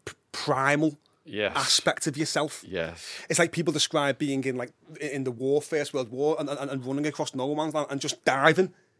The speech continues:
Speaker 1: because they just knew a bullet was coming that way. And they couldn't hear it, they couldn't see it, but they just,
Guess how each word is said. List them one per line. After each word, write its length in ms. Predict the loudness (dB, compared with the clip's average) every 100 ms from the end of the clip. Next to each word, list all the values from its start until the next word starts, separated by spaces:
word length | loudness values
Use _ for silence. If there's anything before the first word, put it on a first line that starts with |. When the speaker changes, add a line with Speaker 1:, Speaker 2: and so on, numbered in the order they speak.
| _ _
Speaker 1:
because 220 | -4 -2
they 60 | -2
just 220 | -2 -4
knew 220 | -4 2
a 60 | 2
bullet 240 | 2 -2
was 100 | -2
coming 240 | -4 -4 -6
that 180 | -10 -12
way. 100 | -16 -16 _ _
And 80 | -12
they 60 |
couldn't 240 | -6 -6 2
hear 160 | 4
it, 40 | 4
they 80 | 2
couldn't 200 | -4 -4
see 220 | -2 -2
it, 120 | -2
but 100 | -6
they 60 | -6
just, 200 | -6